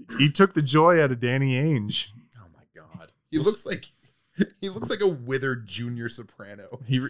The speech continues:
Speaker 2: he looks
Speaker 3: <laughs> In,
Speaker 2: like
Speaker 3: like, a
Speaker 2: shit.
Speaker 3: weird Celtic garb.
Speaker 2: It's the worst. I, I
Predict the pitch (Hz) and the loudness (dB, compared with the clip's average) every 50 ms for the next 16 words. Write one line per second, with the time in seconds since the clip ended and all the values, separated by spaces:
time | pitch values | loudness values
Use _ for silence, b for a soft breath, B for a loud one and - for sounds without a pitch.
0 | - - 120 123 120 127 175 - - 185 185 - 170 170 - 147 147 139 127 127 | -8 -8 -6 -4 -2 0 0 0 0 -2 -2 0 0 -4 -2 -4 -10 -12 -10 -12
1 | 139 143 139 143 139 143 - - - 147 120 127 131 - - 104 101 - 123 117 | -10 -8 -6 -6 -6 -6 -6 -6 -6 -4 -6 -8 -8 -10 -14 -14 -14 -18 -20 -14
2 | - 120 104 101 107 107 95 104 - _ b b b b b b b b b b | -10 -8 -6 -6 -6 -8 -8 -14 -18 _ b b b b b b b b b b
3 | b - - - 95 87 80 80 82 78 - - - - 107 92 90 90 | b -10 -8 -8 -8 -10 -12 -14 -14 -12 -10 -12 -12 -12 -12 -12 -12 -10